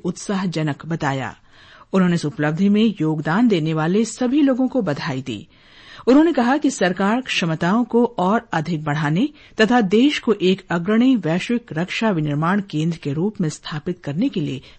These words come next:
प्रतिबद्ध है। केंद्रीय मंत्री अश्विनी वैष्णव ने कहा है कि भारतीय रेलवे गर्मी के मौसम में अधिक मांग को पूरा करने के लिए दस हजार विशेष रेलगाड़ियां चला रहा है।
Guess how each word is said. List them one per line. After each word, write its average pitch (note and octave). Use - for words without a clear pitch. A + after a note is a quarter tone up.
प्रतिबद्ध G3
है। C3+
केंद्रीय D4
मंत्री C#4
अश्विनी A#3
वैष्णव F3+
ने C4
कहा G#3
है A3+
कि A#3+
भारतीय F3
रेलवे G3+
गर्मी B3+
के E4+
मौसम G#3+
में B3
अधिक F#3+
मांग E3+
को G3+
पूरा E3
करने D#3+
के A#3+
लिए A3+
दस G#3+
हजार B3
विशेष G3+
रेलगाड़ियां D#3+
चला G3+
रहा C3+
है। C#3